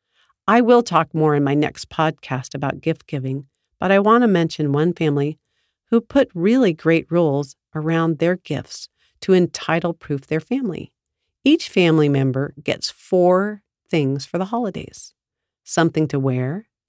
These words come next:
something to read, something they want, and something they need. So simple. I love it. Number thirteen, donate.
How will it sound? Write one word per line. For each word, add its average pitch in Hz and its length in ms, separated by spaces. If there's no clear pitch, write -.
something 302 400
to 226 80
read, 160 500
something 285 440
they 254 160
want, 147 460
and 151 140
something 196 440
they 135 140
need. 147 360
So 160 640
simple. 277 800
I 277 300
love 202 360
it. - 320
Number 330 220
thirteen, - 720
donate. 208 880